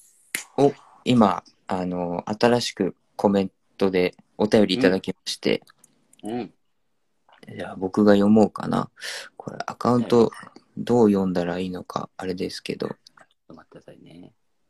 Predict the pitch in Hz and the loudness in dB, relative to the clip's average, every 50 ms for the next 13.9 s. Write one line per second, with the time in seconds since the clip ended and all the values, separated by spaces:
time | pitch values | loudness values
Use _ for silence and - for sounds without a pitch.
0 | _ _ _ _ _ _ _ _ _ _ _ _ _ _ _ _ - 85 85 92 | _ _ _ _ _ _ _ _ _ _ _ _ _ _ _ _ -20 -20 -20 -18
1 | 98 107 113 107 107 110 101 101 98 - - 95 - - - 135 104 95 87 - | -18 -18 -16 -16 -16 -14 -14 -14 -14 -14 -14 -18 -16 -14 -12 -10 -10 -10 -12 -14
2 | - - 85 85 82 _ - 71 71 69 - - - - - _ _ _ _ _ | -16 -16 -14 -14 -16 _ -18 -20 -20 -20 -20 -20 -20 -20 -20 _ _ _ _ _
3 | _ _ - - - _ - - - - - - 143 135 - - - - - 156 | _ _ -20 -20 -20 _ -12 -12 -12 -4 0 0 0 0 -2 -6 -6 -2 2 2
4 | 160 165 147 143 135 120 110 107 107 - - 92 87 92 95 - - - 95 92 | 4 6 6 6 6 6 6 2 0 -2 -4 -6 -6 -6 -8 -8 -6 -6 -4 -4
5 | 92 92 90 85 87 87 87 85 85 85 - - 85 90 101 117 170 208 _ _ | -6 -6 -6 -4 -4 -4 -4 -6 -10 -12 -12 -12 -10 -8 -8 -8 -8 -10 _ _
6 | _ _ _ _ _ _ _ _ _ - - - 147 107 85 - - - - - | _ _ _ _ _ _ _ _ _ -18 -16 -14 -12 -12 -14 -16 -18 -20 -20 -20
7 | - 110 123 _ _ _ _ _ _ _ _ _ _ - 110 107 104 98 92 90 | -20 -20 -20 _ _ _ _ _ _ _ _ _ _ -2 -2 0 0 -2 -4 -10
8 | 95 104 - _ _ _ _ _ _ _ _ _ _ _ _ _ _ _ _ _ | -18 -20 -20 _ _ _ _ _ _ _ _ _ _ _ _ _ _ _ _ _
9 | _ _ _ _ - - - 90 87 92 95 - 92 - 82 78 78 73 _ _ | _ _ _ _ -20 -20 -20 -20 -20 -20 -20 -20 -20 -20 -20 -20 -20 -20 _ _
10 | _ _ _ _ _ _ _ _ _ - - _ _ _ _ _ _ _ _ _ | _ _ _ _ _ _ _ _ _ -20 -20 _ _ _ _ _ _ _ _ _
11 | _ _ _ _ _ _ _ _ _ _ _ _ _ _ - 104 95 - _ - | _ _ _ _ _ _ _ _ _ _ _ _ _ _ -14 -14 -14 -12 _ -8
12 | 90 90 - - - - 135 110 - - - 95 92 - - 104 - 71 - - | -8 -8 -8 -2 2 2 2 2 0 -4 -8 -8 -8 -8 -8 -8 -8 -8 -10 -12
13 | - - - - 98 98 - - 98 95 90 _ - - 90 90 90 90 | -14 -14 -12 -10 -8 -8 -8 -6 -6 -8 -8 _ -4 -2 -2 -2 -2 -4